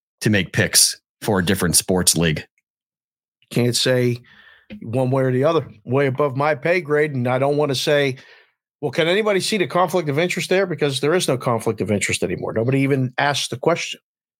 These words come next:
Speaker 2: Like, we got this guy doing football picks in the fall. Great get.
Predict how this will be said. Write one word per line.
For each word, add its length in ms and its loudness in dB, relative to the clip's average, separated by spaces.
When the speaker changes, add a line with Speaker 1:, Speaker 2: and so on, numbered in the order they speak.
Speaker 2:
Like, 300 -2
we 100 -2
got 260 2
this 180 -4
guy 420 0
doing 560 0
football 480 -2
picks 320 -2
in 80 0
the 60 -2
fall. 340 0
Great 400 -4
get. 420 -4